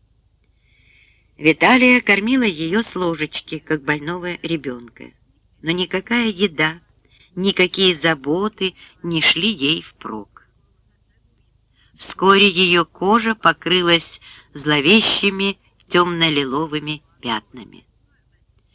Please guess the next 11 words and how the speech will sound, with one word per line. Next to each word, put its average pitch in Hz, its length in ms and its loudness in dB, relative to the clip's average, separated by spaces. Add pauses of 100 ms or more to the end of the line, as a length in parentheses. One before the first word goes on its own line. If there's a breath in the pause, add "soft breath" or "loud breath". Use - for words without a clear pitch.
(360 soft breath)
Потом 214 360 4
эти 214 220 2
пятна 254 580 0
лопнули, 151 800 -2 (600 soft breath)
и 180 420 -2
образовавшиеся 170 1200 2
ямки 202 760 2 (360 soft breath)
заполнились 196 1080 0 (180)
густым 196 760 -2 (300)
светло-зелёным 143 920 -6
гноем. 107 520 -18